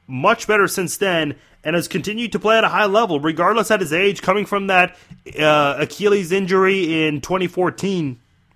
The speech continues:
So Derek Johnson continues to dominate. Uh, Daniel Sorensen, uh, he's been a guy who's really improved and has rose, uh, to the occasion for the Chiefs. Ron Parker playing good defense, one of the best when it comes to pass deflections, good cover safety as well.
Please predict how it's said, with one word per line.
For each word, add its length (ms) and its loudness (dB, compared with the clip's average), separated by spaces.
So 240 0
Derek 300 4
Johnson 380 -2
continues 500 -4
to 80 -14
dominate. 560 -2
Uh, 340 2
Daniel 360 2
Sorensen, 520 -2
uh, 560 -2
he's 300 -2
been 120 -2
a 60 -2
guy 200 2
who's 400 0
really 400 4
improved 480 0
and 480 -2
has 180 -2
rose, 400 0
uh, 540 -2
to 100 -2
the 140 -2
occasion 320 -2
for 200 -2
the 80 -2
Chiefs. 280 -4
Ron 200 2
Parker 380 0
playing 320 0
good 160 0
defense, 340 -2
one 300 0
of 60 0
the 80 -4
best 340 2
when 140 0
it 20 0
comes 200 0
to 60 2
pass 360 -2
deflections, 640 -2
good 220 0
cover 600 0
safety 400 -4
as 160 -2
well. 420 0